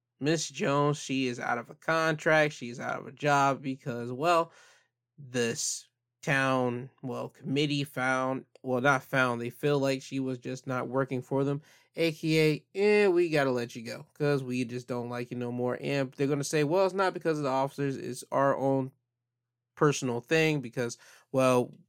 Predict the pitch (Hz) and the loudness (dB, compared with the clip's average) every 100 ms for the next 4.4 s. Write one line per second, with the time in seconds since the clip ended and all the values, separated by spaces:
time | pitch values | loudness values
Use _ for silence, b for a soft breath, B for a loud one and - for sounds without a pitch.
0 | 147 123 120 - 143 123 127 - - 156 | -8 -6 -4 -4 -2 0 -2 -2 -2 -2
1 | - 165 156 165 156 - - 202 214 196 | -2 -4 -2 0 -2 -4 -6 -2 2 2
2 | 202 - 123 117 117 117 120 151 151 135 | 0 0 0 0 -2 -4 0 0 0 0
3 | 147 139 127 113 123 135 139 - 127 120 | 0 0 -2 -6 -2 0 0 -2 -4 -2
4 | 135 151 127 | 0 2 0